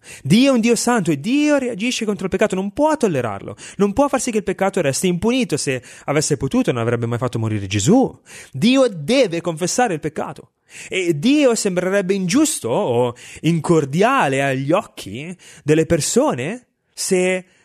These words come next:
tu e Dio non ammettiamo che tutto quello che Dio fa per castigarci è meritato. E nel versetto venti lo disse: "Ho peccato contro il Signore Dio di Israele." Non incolpò Dio,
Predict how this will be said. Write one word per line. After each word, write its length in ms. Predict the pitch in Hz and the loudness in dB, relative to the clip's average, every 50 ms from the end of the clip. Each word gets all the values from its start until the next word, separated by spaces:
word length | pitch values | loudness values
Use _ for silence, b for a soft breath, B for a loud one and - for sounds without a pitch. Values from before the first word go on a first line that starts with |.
| b b | b b
tu 180 | - 185 202 | 0 2 2
e 60 | 185 | 2
Dio 200 | 160 202 220 175 | 4 2 2 2
non 120 | 143 143 143 | 2 0 0
ammettiamo 920 | 151 151 156 151 151 - 170 185 202 233 233 175 135 127 135 147 165 175 | 0 2 2 0 0 2 2 2 4 2 2 -2 -2 -4 -6 -8 -8 -8
che 120 | - 147 127 | -10 -10 -8
tutto 280 | - 202 180 - 175 | -8 -6 -4 -2 -2
quello 180 | 170 170 156 147 | 0 0 0 0
che 220 | - 135 123 117 | 0 -2 -2 -2
Dio 240 | 123 175 220 226 190 | 0 2 2 2 2
fa 220 | - - 190 185 | 2 0 0 0
per 120 | 175 175 - | 0 -2 -4
castigarci 800 | - 143 - - 190 135 185 202 160 113 - - 113 117 135 - | -4 -4 -6 -4 -2 0 0 0 0 -2 -6 -10 -12 -12 -12 -10
è 140 | - 175 196 | -6 -4 -2
meritato. 580 | 214 233 226 214 269 330 330 - - - - B B B B B | 0 0 0 0 -2 -2 -2 -4 -6 -10 -10 B B B B B
E 80 | 123 | -8
nel 120 | 113 110 104 | -8 -6 -6
versetto 360 | 107 104 - 165 165 - 254 | -6 -4 -2 -2 0 2 2
venti 420 | 240 151 104 107 - 120 220 - _ | 2 0 -2 -2 -6 -8 -8 -8 _
lo 100 | - - | -6 -6
disse: 380 | 127 180 220 - - 107 101 - | -4 -4 -4 -4 -4 -6 -8 -8
"Ho 120 | - 117 110 | -8 -8 -8
peccato 760 | - 101 - - - 175 196 208 196 202 202 202 196 - _ _ | -6 -8 -2 2 2 4 4 4 2 2 0 0 -2 -6 _ _
contro 520 | - - 135 156 170 160 160 165 165 151 151 | -2 0 2 2 2 0 0 -2 -2 -2 -4
il 100 | 151 127 | -8 -8
Signore 640 | 113 - - 101 107 139 165 170 165 165 165 160 156 b b b b b | -6 -6 -4 -2 2 2 2 4 2 0 -2 -4 -6 b b b b b
Dio 460 | - 117 120 127 127 127 123 123 _ - | -6 -2 0 0 2 0 -2 -4 _ -10
di 80 | 120 | -8
Israele." 380 | 113 107 117 123 120 110 95 98 | -6 -4 -2 -2 -2 -4 -4 -8
Non 140 | 101 104 110 | -10 -10 -8
incolpò 420 | 110 104 113 107 104 156 175 165 | -6 -4 -4 -2 2 2 2 2
Dio, 320 | 143 165 190 226 262 277 | 2 2 2 2 0 0